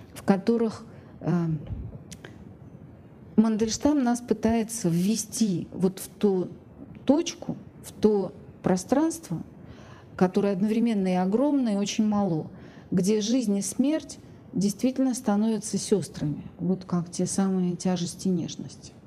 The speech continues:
где они произрастают из одного корня, и если добраться до этой точки, то уже очень многое на свете будет не страшно.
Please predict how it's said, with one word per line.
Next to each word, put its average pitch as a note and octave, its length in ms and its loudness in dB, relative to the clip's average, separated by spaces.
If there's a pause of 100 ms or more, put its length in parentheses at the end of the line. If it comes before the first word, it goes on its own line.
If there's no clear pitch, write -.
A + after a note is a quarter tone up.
(540)
где F#3 320 4
они A3+ 720 4 (260)
произрастают G#3 760 2
из G3 120 2
одного F#3+ 340 2
корня, C#4+ 520 2 (340)
и - 100 4
если G#3+ 420 2
добраться G#3+ 520 2
до G#3 100 4
этой G#3 240 2
точки, C#4+ 420 2
то G3+ 220 4
уже G3+ 380 2 (420)
очень C4+ 400 4
многое A3 420 2
на F#3 160 2
свете A3 400 0
будет G3+ 300 2
не G3+ 80 0
страшно. - 500 -6